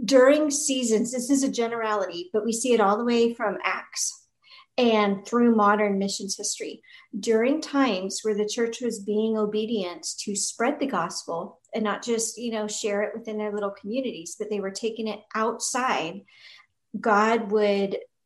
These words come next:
you know, bless their efforts. And then when they kind of became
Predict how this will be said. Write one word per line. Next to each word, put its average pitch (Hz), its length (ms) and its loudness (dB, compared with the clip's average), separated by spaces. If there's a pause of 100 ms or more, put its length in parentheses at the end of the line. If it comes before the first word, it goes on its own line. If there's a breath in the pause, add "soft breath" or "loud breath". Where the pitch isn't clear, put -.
(100)
you 214 140 -2
know, 202 120 0
bless 190 400 -2
their 220 240 -2
efforts. 214 640 -6
And 233 120 -2
then 226 200 0
when 220 160 0
they 190 460 0
kind 220 220 -2
of 196 120 -4
became 208 560 -6